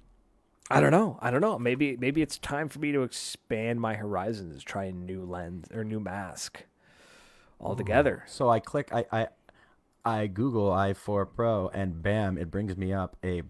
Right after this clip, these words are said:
Speaker 2: beautiful mask. So yeah, it's, like, almost orange.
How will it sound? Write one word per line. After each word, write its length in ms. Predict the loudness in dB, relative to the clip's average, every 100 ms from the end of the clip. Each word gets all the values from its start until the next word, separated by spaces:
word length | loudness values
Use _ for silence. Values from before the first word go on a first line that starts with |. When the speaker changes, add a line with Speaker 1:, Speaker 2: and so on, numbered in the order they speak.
| -10
Speaker 2:
beautiful 600 | -8 -2 0 -2 -4 -6
mask. 580 | -4 -4 -6 -10 -12 -16
So 140 | -12
yeah, 400 | -6 -4 -2 -2 -4 _ _ _ _ _ -20 -20
it's, 180 | -16 -8
like, 200 | -8 -4
almost 340 | -6 -4 -8 -8
orange. 680 | -4 -4 -6 -10 -12 -18